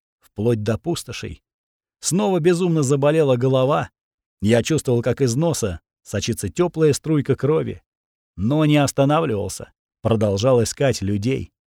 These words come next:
И когда я уже был готов сдаться, удача улыбнулась мне.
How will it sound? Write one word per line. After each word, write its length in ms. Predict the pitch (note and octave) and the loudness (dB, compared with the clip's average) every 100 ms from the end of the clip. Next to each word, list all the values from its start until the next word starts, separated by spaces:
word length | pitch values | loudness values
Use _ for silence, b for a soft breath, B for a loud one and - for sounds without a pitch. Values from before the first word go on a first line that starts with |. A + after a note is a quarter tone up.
| _ _ _ _ | _ _ _ _
И 100 | - | -4
когда 280 | A2 D3+ F#3+ | 0 2 4
я 180 | F3 E3+ | 4 4
уже 200 | E3 F3 | 4 2
был 200 | D3+ D#3+ | 2 2
готов 340 | C3+ C#3 F3 | 2 2 0
сдаться, 600 | B2 A2+ F3 D#3 - A#2 - _ _ _ _ _ | -2 0 0 0 -4 -6 -8 _ _ _ _ _
удача 520 | D#2 F2+ D3+ D3 C#3+ | -14 -4 -2 0 -2
улыбнулась 720 | - B2 B2 A#2 B2+ B2+ G#2+ - | -2 -2 0 0 0 -2 -4 -6
мне. 280 | F#2+ G2 | -6 -8